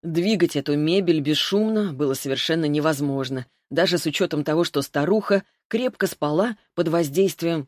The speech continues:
веронала. Запасы этого лекарства хранились дома довольно давно. Когда-то много лет назад из-за неурядиц в личной жизни возникли проблемы с бессонницей, а веронал тогда был ходовым лекарством, вот и остался.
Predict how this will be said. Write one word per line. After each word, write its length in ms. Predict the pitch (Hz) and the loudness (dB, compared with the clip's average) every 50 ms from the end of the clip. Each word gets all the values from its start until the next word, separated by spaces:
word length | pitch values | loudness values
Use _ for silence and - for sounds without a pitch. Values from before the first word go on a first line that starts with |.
| _ _ | _ _
веронала. 640 | 156 147 190 185 180 180 175 160 139 131 123 123 - _ _ _ _ _ _ _ _ _ _ _ _ _ _ | 2 4 4 4 4 4 2 0 0 -2 -6 -10 -16 _ _ _ _ _ _ _ _ _ _ _ _ _ _
Запасы 420 | 175 208 254 - 302 294 - 160 | -4 -4 -2 0 -2 0 0 0
этого 200 | 147 143 - 139 | 0 0 0 0
лекарства 460 | 156 165 175 - 277 277 - - 139 139 | 0 -2 0 0 -4 -4 -2 -4 -4 -2
хранились 500 | - 156 139 160 190 170 151 156 147 139 | 0 0 2 2 2 2 2 0 -2 0
дома 340 | 135 160 233 277 254 226 | 0 0 0 2 0 0
довольно 400 | 175 156 156 143 175 196 196 196 | 0 0 0 2 2 2 2 0
давно. 540 | 185 202 233 226 202 156 139 139 135 131 127 - _ _ _ _ _ _ _ | 0 0 -2 0 -2 -2 -2 -2 -4 -6 -8 -10 _ _ _ _ _ _ _
Когда-то 340 | - 127 131 147 139 - 135 | -12 -4 -2 -2 -2 -2 -4
много 320 | 131 135 151 190 196 160 | -4 0 0 2 2 2
лет 180 | 147 143 139 - | 2 0 0 -2
назад 420 | 139 139 139 139 165 185 - - - _ _ _ | -2 -4 0 2 2 2 2 0 -6 _ _ _
из-за 280 | 156 170 160 143 160 | -2 0 0 2 0
неурядиц 640 | 156 156 151 156 165 175 196 190 160 131 135 - - | 0 2 2 2 2 4 4 2 2 0 -2 -6 -4
в 60 | - 139 | -2 -2
личной 360 | 165 190 - - 143 131 131 | 0 0 -2 -2 -4 -4 -2
жизни 420 | 131 151 202 262 262 294 311 285 - _ _ _ _ _ | -2 0 -2 0 2 0 0 0 -2 _ _ _ _ _
возникли 600 | - 120 139 156 160 147 165 226 277 - 254 254 | -4 0 0 0 0 0 -2 -4 -6 -6 -8 -8
проблемы 480 | 220 - - 170 160 160 180 185 185 180 | -4 -2 -2 0 2 2 0 0 0 -2
с 80 | 160 | -2
бессонницей, 840 | 147 156 185 - - - 139 127 123 127 123 - - - 123 123 - _ _ _ | -2 -2 -2 -4 -4 -6 -6 -6 -6 -8 -12 -12 -14 -14 -16 -18 -20 _ _ _
а 100 | 135 131 | -4 -2
веронал 420 | 127 143 139 139 135 139 156 185 | 0 2 2 2 2 2 2 2
тогда 280 | 180 214 202 202 220 214 | 2 0 0 2 2 2
был 240 | 170 147 165 196 196 | 4 4 2 2 2
ходовым 520 | - - - 202 190 175 156 147 160 180 | 0 2 2 2 4 4 2 2 2 2
лекарством, 600 | 190 196 - 247 262 220 147 - - 139 131 135 - _ _ _ _ | 0 0 0 -2 -4 -4 -4 -4 -4 -4 -4 -4 -10 _ _ _ _
вот 240 | 131 151 220 277 | -4 -4 -2 0
и 40 | 254 | 0
остался. 540 | 175 139 - - 131 135 151 - - 214 214 | -2 -2 -2 -4 -4 -2 -2 -4 -6 -10 -10